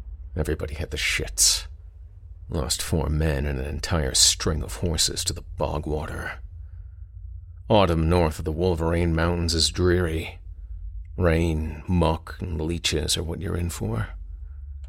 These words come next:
Our camps became restless as the priests argued with the officers on the matter of performing rites sacred to the season.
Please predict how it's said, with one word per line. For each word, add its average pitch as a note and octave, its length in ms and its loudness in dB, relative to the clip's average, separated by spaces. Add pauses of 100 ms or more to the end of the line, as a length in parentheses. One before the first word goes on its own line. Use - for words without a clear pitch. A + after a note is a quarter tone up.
(300)
Our G2 160 8
camps B2 380 6
became F#2 480 2
restless F#2+ 500 4
as E2 100 0
the E2+ 80 -2
priests - 480 0
argued D2+ 600 0
with - 100 -10
the - 140 -6
officers D#2+ 640 0
on D#2 80 -2
the C#2+ 80 0
matter E2+ 440 2
of D#2+ 140 -6
performing F2 580 2
rites F2 600 2
sacred - 460 2
to F#2 80 -2
the F2+ 120 -2
season. E2+ 680 2